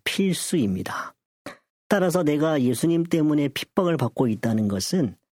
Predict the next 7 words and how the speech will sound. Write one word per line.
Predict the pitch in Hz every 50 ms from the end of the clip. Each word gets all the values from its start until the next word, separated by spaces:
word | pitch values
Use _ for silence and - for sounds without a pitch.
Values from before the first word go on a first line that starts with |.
| _ _ _ _ _ _ _ -
내가 | 107 104 107 113 113 117 107
진짜 | 101 - - - 135 147 156 156 160 - - 180 170 160
그리스도인이라는 | 151 - - - 131 139 139 131 - - 156 143 135 131 131 - 143 131 139 143 - 127 113 113 113 104 104 120 156 160
가장 | - - - - 101 98
확실한 | 95 - - - - - - 135 131 135 165 202 220 - _ -
증거인 | - - 110 101 101 107 113 135 156
것입니다. | 139 110 - - - 92 104 113 - - - -